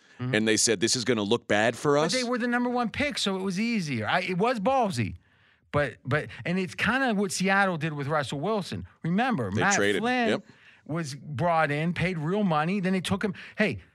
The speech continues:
Speaker 1: it's a vol-, the guys at P F F talk about this. The quarterback's a volume game, right? You just gotta keep rolling the dice.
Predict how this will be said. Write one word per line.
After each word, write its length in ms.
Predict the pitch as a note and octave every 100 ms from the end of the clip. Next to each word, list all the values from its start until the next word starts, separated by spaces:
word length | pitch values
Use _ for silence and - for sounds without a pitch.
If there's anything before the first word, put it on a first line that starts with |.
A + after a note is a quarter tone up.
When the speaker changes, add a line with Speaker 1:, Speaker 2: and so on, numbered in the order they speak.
| _
Speaker 1:
it's 160 | E3+ E3+
a 60 | E3+
vol-, 300 | F3 G#3+ G#3+
the 240 | E3 D#3
guys 240 | D3+ G#3 F#3+
at 80 | F3+
P 140 | G3+
F 160 | F3+ G#3
F 160 | E3+
talk 180 | - C#3+
about 140 | A#2+ A2+
this. 160 | A2
The 300 | A#2 A#2+ C3+
quarterback's 480 | A2+ F3+ G3 F#3+ E3+
a 60 | D#3+
volume 460 | E3 D#3 C3+ A2+
game, 300 | G2+ F#2 D2+ - -
right? 300 | A#2 D3+ - - -
You 100 | B2
just 200 | D3 B2
gotta 200 | D3+ B2
keep 280 | - F#3+ D#3+
rolling 200 | F3+ F3
the 60 |
dice. 220 | D#3+ C#3